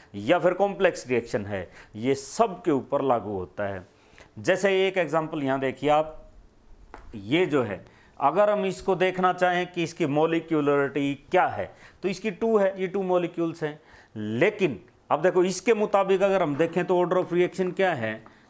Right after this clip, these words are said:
एन टू ओ फ़ाइव, ये रिएक्टेंट है ना, इसकी पावर कितनी हो जाएगी, टू।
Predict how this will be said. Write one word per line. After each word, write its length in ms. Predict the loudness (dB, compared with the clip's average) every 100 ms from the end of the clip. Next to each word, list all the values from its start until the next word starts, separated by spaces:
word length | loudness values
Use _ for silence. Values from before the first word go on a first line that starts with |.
| -6
एन 220 | -2 -2
टू 160 | 0 2 4
ओ 80 | 2
फ़ाइव, 440 | 0 0 2 0 -4 -6
ये 160 | 0 2
रिएक्टेंट 460 | 2 0 -4 -2 0
है 60 |
ना, 140 | 0 -2 -6 -20 -20 -18 -6
इसकी 260 | -6 -4 -4
पावर 300 | 0 0 0
कितनी 340 | -4 -6 -2
हो 120 | -2
जाएगी, 360 | 0 -2 -2 -6 -10 -18 _
टू। 160 | -14